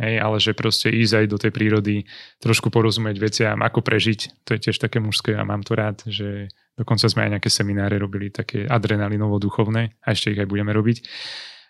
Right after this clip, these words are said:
A, a toto všetko, scouting, e, potom možno také, že country alebo bluegrass a, a, a tie hudobné nástroje mi tak otvorili také širšie spektrum pozerania na život.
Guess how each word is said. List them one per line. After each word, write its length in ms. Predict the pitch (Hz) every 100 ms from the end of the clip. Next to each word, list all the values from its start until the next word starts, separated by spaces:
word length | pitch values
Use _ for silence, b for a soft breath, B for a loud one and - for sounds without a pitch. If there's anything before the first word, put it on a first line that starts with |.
| B
A, 300 | 120 117 120
a 0 | 127
toto 240 | 165 175
všetko, 320 | - 156 -
scouting, 800 | - - 120 131 123 120 113 110 -
e, 400 | 117 110 107 101
potom 400 | - - 107 104
možno 160 | 98 104
také, 240 | - 101
že 80 | 98
country 480 | - 107 113 - 104
alebo 160 | 101
bluegrass 720 | 98 110 117 113 110 107 98
a, 160 | 104 101 - B B B -
a, 300 | 113 107 90
a 20 |
tie 160 | 110 113
hudobné 320 | 113 117 113
nástroje 400 | 110 110 120 120
mi 80 | 123
tak 160 | 127
otvorili 400 | 131 135 131 120
také 160 | 117 120
širšie 400 | - 131 120 117
spektrum 400 | - 113 - 110
pozerania 480 | 110 110 107 104 95
na 80 |
život. 400 | 98 101 95 -